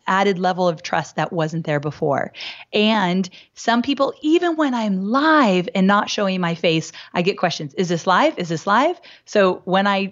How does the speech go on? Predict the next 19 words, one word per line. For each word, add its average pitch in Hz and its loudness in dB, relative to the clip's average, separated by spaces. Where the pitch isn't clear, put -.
jump 220 0
on 269 2
there, 180 2
even 240 2
though 214 2
I 160 0
guess 170 -4
I 185 2
could 160 -8
still 190 2
fake 175 -2
it, 226 0
there's 175 -6
still 202 0
that 180 0
extra - -4
element 175 0
of 147 -8
live. - -8